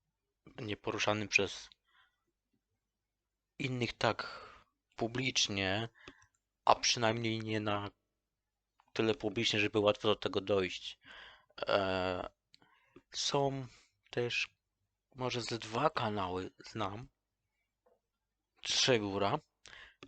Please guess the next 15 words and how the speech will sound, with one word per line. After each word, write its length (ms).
na 160
YouTubie. 600
Teraz 440
już 100
trzy, 300
tak, 220
bo 120
mi 160
przypomniał 640
się 140
jeden, 400
em, 760
gdzie 540
po 100
prostu 1080